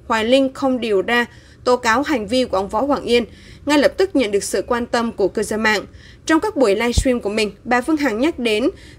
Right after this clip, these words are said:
tên Hề Hoài Linh như một cặp với ông Võ Hoàng Yên và yêu cầu tên Hề Hoài Linh phải có trách nhiệm lên tiếng giữa lùm xùm này. Tuy nhiên, từ khi bị bà Phương Hằng réo gọi thì phía Hoài Linh vẫn một mực giữ im lặng,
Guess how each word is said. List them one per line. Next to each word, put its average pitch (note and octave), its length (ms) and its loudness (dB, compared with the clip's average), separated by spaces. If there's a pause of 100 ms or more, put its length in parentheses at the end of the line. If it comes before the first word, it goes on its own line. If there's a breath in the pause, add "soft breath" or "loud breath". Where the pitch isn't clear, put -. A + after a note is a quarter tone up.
tên E4+ 160 4
Hề D4 180 2
Hoài A3+ 240 -6
Linh C4+ 220 2 (160)
như D#4+ 180 4
một C4 240 0
cặp G3+ 220 -4
với A3 80 -6
ông G#3+ 140 -6
Võ A3 180 -2
Hoàng C#4+ 200 -2
Yên A#3+ 240 2 (460 loud breath)
và C4+ 120 4
yêu E4+ 260 2
cầu B3+ 260 4
tên E4 200 0
Hề C4+ 160 0
Hoài G#3 200 -6
Linh B3+ 220 2
phải G3+ 180 -2
có G3+ 200 -4
trách F4 200 -4
nhiệm A3 240 0
lên A3+ 280 -2
tiếng A3+ 300 0
giữa C4+ 320 -2
lùm C#4 240 4
xùm G#3+ 280 -6
này. G#3+ 180 -2 (720 soft breath)
Tuy F4+ 100 6
nhiên, F4 280 6
từ C4+ 320 2
khi E4+ 140 2
bị C4+ 120 0
bà A#3 180 -2
Phương D4+ 180 -2
Hằng A#3 280 0
réo A3+ 300 0
gọi A#3 220 2
thì A#3 220 -4
phía B3 360 0
Hoài A#3 160 0
Linh B3 220 2
vẫn G3+ 240 -2
một F#3+ 160 0
mực G#3 180 -6
giữ C4 140 0
im D4+ 180 2
lặng, A3 220 2